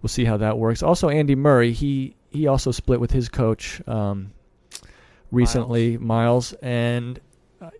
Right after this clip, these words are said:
Speaker 1: he, he seems to be in a little bit of, there's a little bit of confusion. He has, he's had Alex Corretja and Miles working with him for a while, and that, that went as far as it could, I guess. And he didn't play. I,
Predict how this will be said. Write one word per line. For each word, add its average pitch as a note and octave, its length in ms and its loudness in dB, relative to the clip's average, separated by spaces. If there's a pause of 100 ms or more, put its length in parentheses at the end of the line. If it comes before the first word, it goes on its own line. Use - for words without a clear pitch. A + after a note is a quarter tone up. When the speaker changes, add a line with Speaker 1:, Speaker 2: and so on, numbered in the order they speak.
(180)
Speaker 1:
he, C3 600 -2
he C3 140 -2
seems B2+ 260 -4
to - 80 -6
be B2 140 2
in A#2 80 2
a A#2 40 0
little A#2+ 200 4
bit A#2 180 2
of, A2 220 0 (180)
there's A2+ 140 -6
a B2 60 -4
little C3 120 2
bit A2+ 120 2
of A2+ 80 -4
confusion. A2+ 440 0
He A2+ 60 0
has, A2 260 -2 (540)
he's A#2+ 120 -6
had A#2+ 120 2
Alex A#2 240 2
Corretja A#2+ 340 0
and B2+ 200 0
Miles A#2 320 2
working A#2 240 0
with A2+ 100 0
him A#2 120 0
for A#2 120 -2
a A2+ 60 2
while, A2 260 2
and A2+ 80 -2
that, A2 120 -4 (180)
that A#2+ 180 -6 (680)
went C3+ 360 2
as A#2+ 80 0
far B2 200 8
as A2 100 4
it A2 80 -6
could, C3 260 4
I A2+ 100 -6
guess. A2+ 280 -6
And A#2+ 200 -10 (540)
he G#3+ 120 2
didn't G3+ 320 6
play. E3+ 380 6
I, E3 160 4